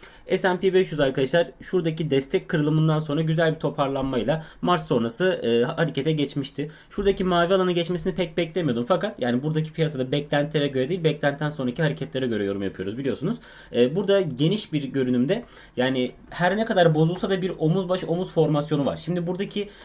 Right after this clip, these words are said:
e, yapı tekniğe çok fazla uymuyor ama hani görünüm olarak bu yapıyı bu şekilde, e, tasvir edebiliyor olmamız bu ihtimalin ortadan kalkmadığını gösteriyor bize.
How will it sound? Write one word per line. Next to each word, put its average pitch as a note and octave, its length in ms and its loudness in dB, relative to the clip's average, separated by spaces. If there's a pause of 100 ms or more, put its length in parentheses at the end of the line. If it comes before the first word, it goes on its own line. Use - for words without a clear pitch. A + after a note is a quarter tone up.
(140)
e, C3 80 -2
yapı D#3+ 440 2
tekniğe F#3 380 -2
çok F#3+ 240 -4
fazla F#3+ 280 0
uymuyor F#3 400 0
ama A3+ 220 0 (180)
hani B2 220 0
görünüm D3+ 360 2
olarak D#3 340 2
bu D3+ 60 2
yapıyı D#3+ 320 2
bu E3 60 -4
şekilde, D#3 460 2
e, G2 260 -4
tasvir C#3 360 -2
edebiliyor B2+ 420 0
olmamız F3 360 -2
bu G3 140 0
ihtimalin E3+ 540 0 (240)
ortadan F#3+ 360 4
kalkmadığını D#3+ 500 -2
gösteriyor G2+ 500 -2
bize. F#3+ 240 -2